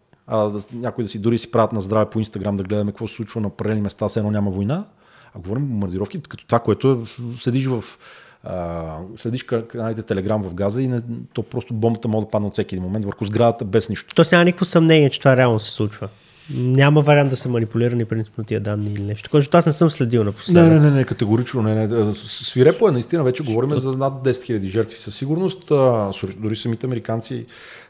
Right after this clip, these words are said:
Speaker 1: а, и, и Байден в шейсет минути, аз го гледах, той каза, „Това е много опасно да се прави така, това има много хуманитарна, сериозна хуманитарна щета.“
Speaker 2: Ма ти не можеш тук така искаш да заличиш цял народ, това е.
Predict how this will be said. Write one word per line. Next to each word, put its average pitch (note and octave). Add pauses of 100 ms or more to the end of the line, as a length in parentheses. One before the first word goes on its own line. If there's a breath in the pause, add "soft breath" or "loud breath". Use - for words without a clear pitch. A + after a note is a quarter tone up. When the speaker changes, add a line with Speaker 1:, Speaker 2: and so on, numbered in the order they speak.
(100)
Speaker 1:
а, G2+ (260)
и, G#2
и A#2+
Байден G#2
в A2
шейсет A2
минути, A#2
аз G#2+
го G2+
гледах, G#2+
той G2
каза, A2+
„Това G2
е F#2+
много G2
опасно A2
да G#2+
се -
прави G#2
така, A#2+
това G#2+
има A2
много G#2+
хуманитарна, A2+
сериозна A2+
хуманитарна G#2+
щета.“ G#2+ (640 loud breath)
Speaker 2:
Ма C3+
ти D3+
не D#3
можеш D3+
тук E3+
така E3
искаш E3
да D#3
заличиш D3+
цял D#3+
народ, C#3
това A#2
е. A2+